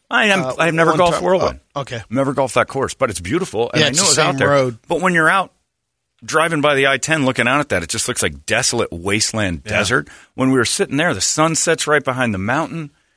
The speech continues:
Speaker 1: Uh, all of a sudden, that desert, it feels like you're in Sedona. They got that weird flute playing the whole time. It was, uh, it was unreal, man.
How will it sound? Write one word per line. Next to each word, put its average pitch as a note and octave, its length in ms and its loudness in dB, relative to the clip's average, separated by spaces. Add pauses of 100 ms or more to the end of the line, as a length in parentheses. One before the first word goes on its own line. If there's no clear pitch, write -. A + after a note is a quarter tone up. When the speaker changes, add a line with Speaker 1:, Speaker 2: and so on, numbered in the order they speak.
(180)
Speaker 1:
Uh, F#2+ 160 -6
all D3 120 0
of C#3+ 40 -6
a B2+ 60 -4
sudden, D3 320 2
that F#2 240 -2
desert, C3 360 0
it A#2 140 -6
feels G3 220 -2
like F3+ 120 -2
you're E3+ 120 0
in D3 60 0
Sedona. D#3+ 460 0
They F#2 100 -2
got G#2+ 180 -2
that F2 180 -2 (400)
weird C3+ 260 -2
flute D#3 320 -2
playing D#3+ 280 0
the D#3 80 0
whole E3+ 160 -2
time. E3+ 400 -4 (1800)
It C3+ 100 -6
was, E3 160 -2 (140)
uh, - 220 -8 (180)
it - 40 -4
was F#3+ 160 0
unreal, D#2+ 420 -2
man. B1 300 -10